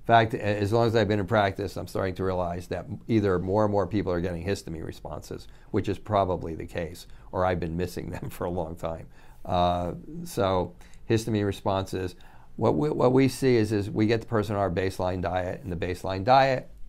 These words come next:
they feel good. Uh, all of the foods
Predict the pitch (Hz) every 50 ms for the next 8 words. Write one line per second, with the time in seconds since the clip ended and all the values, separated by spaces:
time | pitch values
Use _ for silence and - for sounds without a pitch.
0 | - - - - - - - - - - - - - - - - - - 110 113
1 | - 123 120 110 101 113 110 110 110 107 107 - - - - - - - - -
2 | - - 98 101 98 101 98 95 95 104 107 107 113 113 107 107 98 - - 101
3 | 98 98 95 95 -